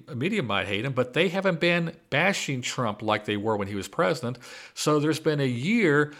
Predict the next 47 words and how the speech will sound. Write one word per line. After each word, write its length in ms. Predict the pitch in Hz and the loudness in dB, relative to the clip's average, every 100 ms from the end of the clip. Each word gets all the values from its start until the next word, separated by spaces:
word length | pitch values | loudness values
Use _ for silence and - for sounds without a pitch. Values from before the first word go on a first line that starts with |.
| - - | -20 -4
of 160 | 131 | -2
let 320 | 113 131 208 135 | 2 2 4 4
up 220 | 117 - | 2 0
on 200 | 123 123 | -4 -4
Trump 420 | - 180 196 98 - _ | -2 0 2 0 -6 _
because 480 | 123 - 139 131 113 | -8 0 2 2 0
now 400 | 131 196 175 151 - - | -2 2 4 2 0 -6
people 360 | 123 131 151 | -4 -2 2
are 140 | 143 139 | 2 2
starting 340 | - 120 117 | 0 0 0
to 80 | 120 | -6
feel 280 | - 135 123 | -4 -2 2
what's 240 | 113 117 | 2 0
going 180 | - 113 | -2 -4
on 100 | 107 | -4
with 200 | 101 - | -6 0
Biden. 400 | 139 156 127 - | 2 2 0 -6
And 100 | 104 | -2
though, 220 | 139 185 | 2 2
even 340 | 190 160 175 156 | 2 0 0 2
though 180 | 156 | 2
they 160 | 156 143 | 2 2
are 100 | 131 | 0
not 260 | 135 131 127 | 2 0 0
showing 400 | - 151 139 113 | 0 0 0 0
what 400 | 117 107 104 - | -2 -2 -8 0
Biden 240 | 123 117 | 2 2
is 120 | 98 | -4
really 220 | 110 101 | -4 -4
doing, 540 | 87 123 190 127 135 127 | -2 0 2 0 -2 -6
talking 240 | - 127 | -4 -4
about 100 | 107 | -4
the 80 | 101 | -6
Democrat 480 | 101 98 - 98 87 | -6 -6 -2 -4 -4
media, 340 | 92 92 120 - - - - - - | -8 -6 -6 -8 -14 -18 -18 -20 -4
people 220 | 160 143 | 0 0
can't 320 | - 151 135 | 0 -2 0
escape 480 | 107 - - 143 - | -2 -4 -4 -4 -4
but 120 | 95 | -10
feel 300 | - 147 143 | -4 2 2
what's 240 | 104 107 | 2 -2
affecting 480 | 95 - 113 110 101 | -4 -2 -2 -2 -6
them 180 | 104 110 | -4 -4
on 100 | 92 | -6
a 60 | 87 | -6
daily 360 | 101 101 92 | -6 -4 -6
basis. 540 | 85 98 110 - - | -4 -4 -4 -10 -14